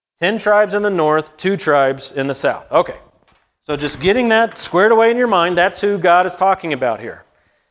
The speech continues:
Days are coming with which the houses of Judah and Israel, God is going to make a new covenant. And he says it's not like which covenant?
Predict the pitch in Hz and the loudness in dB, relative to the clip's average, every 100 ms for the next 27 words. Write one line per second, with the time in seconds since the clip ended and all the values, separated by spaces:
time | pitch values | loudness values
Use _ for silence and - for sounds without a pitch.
0 | _ _ _ _ _ - 175 220 262 190 | _ _ _ _ _ 2 4 4 2 0
1 | 190 233 180 175 196 240 _ _ _ _ | 0 0 0 0 -6 -10 _ _ _ _
2 | _ - 160 160 175 - 165 151 175 208 | _ -4 -2 0 -2 -2 -2 2 2 2
3 | 233 180 156 127 170 233 254 262 - - | 0 0 -2 -2 -2 2 2 0 -6 -4
4 | 208 226 151 143 135 151 135 165 214 220 | 0 0 0 0 0 0 0 2 2 2
5 | 170 180 180 165 160 165 175 214 214 226 | 0 0 0 -2 -2 -2 0 -2 0 -2
6 | 175 117 95 _ _ 165 185 185 214 190 | -2 -8 -14 _ _ -4 -2 0 -2 -2
7 | 156 185 220 226 208 214 202 202 214 220 | -4 -2 0 0 -2 -2 0 -2 0 -2
8 | 226 277 | -2 -4